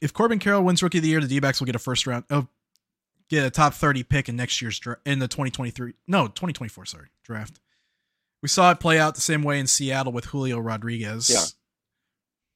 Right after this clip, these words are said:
Speaker 1: So you're gonna be, we're, if the,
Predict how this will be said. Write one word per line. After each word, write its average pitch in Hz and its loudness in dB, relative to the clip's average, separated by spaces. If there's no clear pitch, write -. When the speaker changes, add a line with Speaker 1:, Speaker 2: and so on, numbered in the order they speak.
Speaker 1:
So 123 -6
you're 127 0
gonna 139 2
be, 135 0
we're, 175 -6
if 156 0
the, 165 0